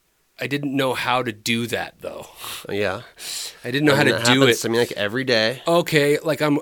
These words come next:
Speaker 1: I'm bopping along in my life, and then something, somebody says something that twists me or mean or something like that.
Speaker 2: Yeah.
Speaker 1: And I don't know how, now all of a sudden I'm faced with my own demons. And then
Speaker 2: Yeah.
Speaker 1: my mind would tell me, 'cause I already knew the answer, which, which was,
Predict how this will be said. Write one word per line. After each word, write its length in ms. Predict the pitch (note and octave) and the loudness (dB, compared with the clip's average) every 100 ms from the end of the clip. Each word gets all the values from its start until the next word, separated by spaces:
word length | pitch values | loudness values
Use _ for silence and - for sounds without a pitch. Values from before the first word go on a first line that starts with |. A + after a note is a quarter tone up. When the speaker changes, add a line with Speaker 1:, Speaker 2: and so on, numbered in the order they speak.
| - | -2
Speaker 1:
I'm 220 | C3+ A2+ | -4 -2
bopping 400 | - D3 F3 G3 | 0 0 0 0
along 340 | F3+ D#3 D3+ | 2 4 4
in 80 | D3 | 2
my 220 | C3+ C3 | 2 2
life, 340 | C3 A2 G#2+ G#2+ | 2 0 -2 -4
and 120 | B2 | -4
then 120 | A#2 | -2
something, 380 | A2 C#3+ C3+ C#3 | 0 -2 -2 -6
somebody 380 | A#2+ D#3+ D#3 D3+ | -2 -2 -2 0
says 320 | - C3+ A#2+ | 0 0 -2
something 300 | C#3 A#2 A#2+ | -4 -4 -6
that 180 | A2 - | -6 -10
twists 560 | - C3+ C#3 - - A2 | -10 -6 -2 -2 -2 -8
me 240 | G2+ F#2+ | -10 -10
or 160 | F#2 G#2+ | -10 -8
mean 580 | G2+ A2 A#2+ A#2 A2 G#2 | -6 -4 -2 -2 -4 -6
or 120 | G2 | -6
something 320 | - F#2+ G2 | -6 -8 -10
like 180 | F#2+ F2+ | -12 -12
that. 280 | F#2+ F2+ F#2 | -14 -12 -10
Speaker 2:
Yeah. 120 | F#2+ F#2 - - - - | -10 -12 -20 -20 -20 -14
Speaker 1:
And 480 | C3 A#2 A2 G#2+ - - | -6 -4 -2 -4 -8 -6
I 220 | B2+ C#3+ | -2 0
don't 320 | C#3+ D3 D3 | 2 0 0
know 340 | C#3+ B2+ B2 A#2+ | -2 0 0 0
how, 640 | - A#2+ A#2 A#2 A#2 A2+ - | -2 -4 -2 -2 -4 -6 -8
now 320 | B2+ C3+ E3+ E3 | -2 2 2 2
all 260 | C3+ B2 | 0 -2
of 80 | B2+ | 0
a 40 | |
sudden 240 | A#2+ C3+ A#2+ | 0 0 0
I'm 120 | A2 | -2
faced 240 | A#2+ A2+ | -2 -4
with 120 | A2+ G#2 | -6 -6
my 160 | A2 | -6
own 160 | G#2 G#2 | -6 -6
demons. 380 | G#2+ A2+ G2 G#2+ | -6 -6 -6 -6
And 100 | B2+ | 0
then 360 | F3 D3+ C3+ A#2+ | 2 2 -2 -8
Speaker 2:
Yeah. 200 | G#2 G2+ - | -10 -10 -2
Speaker 1:
my 160 | B2 | 0
mind 380 | A#2 A#2 A2+ A2+ | 2 0 0 -2
would 160 | A2 A2+ | -6 -6
tell 160 | G#2+ | -4
me, 100 | A2+ | -6
'cause 160 | A#2 A#2 | -6 -4
I 60 | |
already 180 | B2 B2 | -4 -2
knew 180 | A#2 A#2+ | -4 -4
the 200 | G#2+ G#2+ | -2 -2
answer, 400 | A#2+ A#2+ F#2 F#2 | -2 -2 -4 -8
which, 280 | G2 F#2 - A2+ | -6 -2 -4 -6
which 160 | F#2+ | -16
was, 240 | G2+ F#2+ | -14 -12